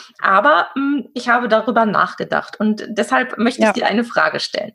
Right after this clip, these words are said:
Speaker 1: Wenn ich
Speaker 2: Ja.
Speaker 1: mir das jetzt so vorstelle, ähm, ich bin ja sonst immer, wie alle Zuhörerinnen und Zuhörer kennen mich, ich bin ja immer die Oberglocke und ich möchte meine
Speaker 2: <laughs>
Speaker 1: Katzen am liebsten gar nicht dem Tierarzt in die Hand geben. Ich
Speaker 2: Ja.
Speaker 1: hab so, ne,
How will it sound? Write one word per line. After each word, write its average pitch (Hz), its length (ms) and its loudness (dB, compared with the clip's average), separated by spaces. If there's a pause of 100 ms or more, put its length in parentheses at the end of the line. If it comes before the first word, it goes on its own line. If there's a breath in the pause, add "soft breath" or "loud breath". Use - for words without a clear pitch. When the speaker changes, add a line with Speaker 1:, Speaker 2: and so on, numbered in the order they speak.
(100)
Speaker 1:
Wenn 220 120 2
ich - 80 4
Speaker 2:
Ja. - 100 4
Speaker 1:
mir 320 100 2
das - 200 -2
jetzt 262 160 -6
so 262 80 -2
vorstelle, 160 720 -2 (460 loud breath)
ähm, 214 300 2 (100)
ich 233 140 -4
bin 294 140 2
ja 254 100 4
sonst 214 260 0
immer, 262 300 4
wie 214 320 -2 (600)
alle 208 180 0
Zuhörerinnen 233 760 2
und 196 140 -2
Zuhörer 226 580 0
kennen 202 260 2
mich, 320 280 -2
ich - 140 -18
bin 226 100 2
ja 202 80 4
immer 185 220 0
die - 160 -12
Oberglocke 240 580 2 (140)
und 202 100 0
ich 208 80 -8
möchte 214 240 2
meine 240 220 4
Speaker 2:
<laughs> 330 40 6
Speaker 1:
Katzen - 300 -2
am 208 120 2
liebsten 233 540 0
gar 175 160 4
nicht 233 200 -2
dem 226 120 0
Tierarzt 190 440 -2 (200)
in 226 140 2
die 220 100 4
Hand 247 260 2
geben. 190 260 -2
Ich 214 80 2
Speaker 2:
Ja. 208 300 4
Speaker 1:
hab 202 140 -6
so, 202 200 0
ne, 254 180 2